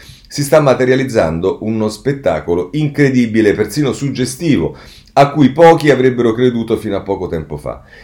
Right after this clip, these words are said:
E lo spettacolo in questione è quello a cui ciascuno di noi assiste più o meno ogni giorno, osservando la traiettoria imboccata dal secondo governo Conte.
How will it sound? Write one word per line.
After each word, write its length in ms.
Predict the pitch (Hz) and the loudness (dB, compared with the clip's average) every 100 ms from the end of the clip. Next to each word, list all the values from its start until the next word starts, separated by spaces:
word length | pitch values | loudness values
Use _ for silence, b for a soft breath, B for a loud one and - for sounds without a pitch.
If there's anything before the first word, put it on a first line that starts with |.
| B | B
E 80 | 135 | 2
lo 100 | 165 | 2
spettacolo 540 | 170 185 196 196 165 | 2 0 2 2 2
in 80 | 117 | 0
questione 400 | 123 110 101 95 | -2 -2 0 0
è 80 | 107 | 0
quello 400 | 131 92 85 95 | 0 0 0 0
a 160 | 117 123 | -2 -4
cui 160 | 123 | -4
ciascuno 480 | 113 117 143 135 90 | -4 -8 -6 -2 -2
di 180 | 82 98 | -2 -2
noi 340 | 87 76 92 | -2 -2 -4
assiste 560 | 110 131 - 147 - 90 | -4 -6 -4 -6 -4 -6
più 160 | 98 110 | -2 -2
o 40 | |
meno 280 | 104 107 87 | -2 -2 -2
ogni 240 | 85 85 | -4 -6
giorno, 320 | 80 78 82 | -4 -4 -2
osservando 480 | 110 147 127 107 85 | -2 -2 0 0 0
la 80 | 95 | -2
traiettoria 640 | 113 120 131 131 104 85 | -2 -4 -4 -2 0 0
imboccata 500 | 90 113 110 135 110 | -4 -6 -4 -4 -2
dal 160 | 90 87 | -6 -6
secondo 400 | 107 117 110 82 | -6 -6 -2 -2
governo 400 | 87 95 85 76 | 0 -2 -2 -6
Conte. 480 | 69 65 64 65 | -8 -12 -14 -18